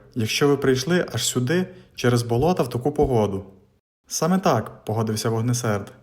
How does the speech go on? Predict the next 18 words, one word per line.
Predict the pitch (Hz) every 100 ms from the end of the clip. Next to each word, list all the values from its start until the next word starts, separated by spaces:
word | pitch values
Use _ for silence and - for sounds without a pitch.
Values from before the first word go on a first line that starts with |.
| _ _ _ _ _ 123
Він | 123
поглянув | 123 117 131 160 147
на | 131
колишнього | 127 131 135 - 127
новака | 127 120 117 117 160 170
громового | 113 120 120 123 139 143
клану, | 123 110 104 101 - - - - -
і | 123
його | 113 135 165
ніби | 143 135 127
мокрим | 143 185 - 147
рядном | 143 131 123 110
накрило | 110 117 147 156 - - -
від | 113 -
усвідомлення | 123 117 113 113 165 160 131
нагальності | 113 107 117 131 151 - 135
їхньої | 131 131 135
справи. | 127 - 110 101 101